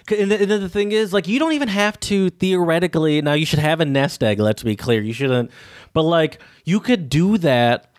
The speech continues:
and then get a job. Like, you don't, like, it doesn't have to be some sort of ridiculous situation where you're just, like, you buy your way in and, and just, like, you know, are some ridiculous rich person. You could be, like, a, you know, just someone that saved a hundred grand,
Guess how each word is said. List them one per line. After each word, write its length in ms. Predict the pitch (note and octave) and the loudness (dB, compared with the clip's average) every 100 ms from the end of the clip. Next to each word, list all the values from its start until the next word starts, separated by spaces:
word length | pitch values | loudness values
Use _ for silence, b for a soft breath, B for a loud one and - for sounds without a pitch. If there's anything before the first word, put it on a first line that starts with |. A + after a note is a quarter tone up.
| _ _ _ - _ _ | _ _ _ -20 _ _
and 120 | F3 F3 | 0 0
then 140 | E3+ | 0
get 160 | F3 F3+ | 2 0
a 60 | |
job. 340 | B2+ D3+ E3+ B2+ | 2 0 2 0
Like, 100 | A#2+ | 2
you 100 | E3+ | 0
don't, 240 | F#3+ B2+ | 0 -4
like, 200 | D#3 D3+ E3+ | -2 -2 0
it 40 | |
doesn't 220 | F#3+ F3+ | 0 0
have 120 | F3+ E3 | 0 0
to 80 | |
be 100 | D3+ | -2
some 160 | D3 C#3+ | -2 -2
sort 160 | C3+ C3 | -2 0
of 100 | B2 | 0
ridiculous 540 | B2+ B2+ C3 B2+ B2 | 0 0 0 -2 -2
situation 640 | C3+ - A#2+ A#2 A#2 A#2+ A2 | -2 -2 0 0 0 -2 0
where 120 | A2+ | 2
you're 180 | A2 G#2+ | 2 0
just, 260 | A2 - | -2 -2
like, 340 | A2 G#2+ G2+ - B B B | 0 0 0 -6 B B B
you 160 | B2 A#2+ | -4 -2
buy 300 | - A#2 B2 | 0 0 2
your 180 | A#2+ | 2
way 300 | A#2 A2+ A2+ A#2+ | 2 2 2 0
in 100 | A2+ | 0
and, 260 | G#2+ G2+ - | -2 -6 -6
and 240 | G#2+ G#2 | -6 -4
just, 320 | G#2 G#2 - | -2 -2 -2
like, 460 | G#2+ G#2 G2+ - - b b b b | -2 0 -2 -6 -20 b b b b
you 160 | C#3 C3+ | -2 0
know, 180 | A#2+ A2 | 2 2
are 140 | B2 | 0
some 380 | B2 B2+ A#2 A2 | 0 -2 -2 -4
ridiculous 580 | A#2+ A#2 C3 C3 A#2 G#2 | -2 0 0 0 0 0
rich 260 | B2 C#3 | -2 -2
person. 360 | B2+ G#2+ - A#2+ | -2 -2 -4 -6
You 100 | D#3 | -2
could 140 | F#3+ | -2
be, 140 | F3 E3 | 0 0
like, 240 | D3+ C#3+ | 0 0
a, 280 | C3+ B2 A#2 b b b - | 0 2 0 b b b -4
you 120 | C3 | 0
know, 220 | C3 A#2 | 2 2
just 260 | A2 A2+ - | 0 -6 -4
someone 280 | C#3 C3+ | 0 2
that 120 | B2+ A2+ | 0 -2
saved 300 | - C3+ B2+ | -2 0 0
a 60 | |
hundred 320 | A2+ B2+ A#2 | 0 -2 -4
grand, 500 | A2+ A#2 C3 A#2 A2+ | -2 0 2 0 -2